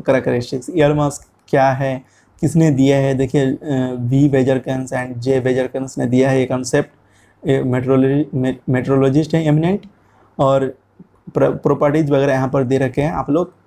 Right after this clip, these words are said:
लिख ली-, copy में लिख लीजिए इसको। Question number eleven, which one of the following is not responsible for the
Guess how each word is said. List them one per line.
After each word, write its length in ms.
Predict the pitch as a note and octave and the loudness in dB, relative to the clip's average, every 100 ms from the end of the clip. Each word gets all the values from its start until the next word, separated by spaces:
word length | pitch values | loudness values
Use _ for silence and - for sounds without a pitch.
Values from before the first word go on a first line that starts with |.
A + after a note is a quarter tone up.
| C3+ | 2
लिख 200 | C3 B2 | 2 2
ली-, 360 | B2 C3 - | 0 0 -4
copy 240 | - B2+ D3+ | -4 0 0
में 140 | C#3+ | 0
लिख 180 | B2+ B2 | -2 -2
लीजिए 340 | B2 A#2 A#2 | -2 -4 -6
इसको। 300 | A#2 - A#2+ - _ _ _ _ _ _ _ _ _ _ _ - - - _ _ _ _ _ _ _ _ - - | -10 -10 -12 -12 _ _ _ _ _ _ _ _ _ _ _ -20 -20 -20 _ _ _ _ _ _ _ _ -10 0
Question 300 | E3 E3+ G3 | 0 4 4
number 220 | G3+ G3+ | 4 2
eleven, 380 | C3+ B2 - - A#2 - _ _ _ _ _ _ _ _ _ _ _ _ _ - | 4 2 2 -4 -6 -14 _ _ _ _ _ _ _ _ _ _ _ _ _ 0
which 220 | D#3+ C4 | 2 2
one 80 | A#3 | 2
of 120 | G3+ | 2
the 80 | G3 G3 | 0 0
following 460 | D#3 D#3 D#3+ E3 C3+ | 0 2 0 -4 -4
is 140 | B2+ | -2
not 160 | C3+ C#3+ | -2 -2
responsible 840 | C#3 C#3 - - F#3 F#3+ G3+ D#3+ D#3+ | -2 -4 -6 -4 -4 -2 -2 0 -2
for 240 | - B2 | -4 -2
the 180 | B2 | 0